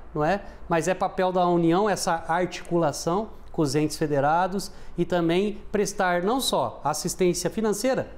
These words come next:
mas técnica. E então nós estamos trabalhando intensamente aqui na Secretaria para apresentar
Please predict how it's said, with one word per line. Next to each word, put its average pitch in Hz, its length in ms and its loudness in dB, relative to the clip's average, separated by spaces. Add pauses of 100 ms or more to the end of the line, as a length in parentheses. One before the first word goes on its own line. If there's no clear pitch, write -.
(120)
mas 196 360 0
técnica. 120 520 -4 (420)
E 147 120 -4
então 156 240 0
nós 170 260 0
estamos 175 500 0 (280)
trabalhando 170 640 2
intensamente 175 840 0
aqui - 260 0
na 277 100 4
Secretaria 185 580 0 (360)
para 180 400 0 (280)
apresentar 156 1040 0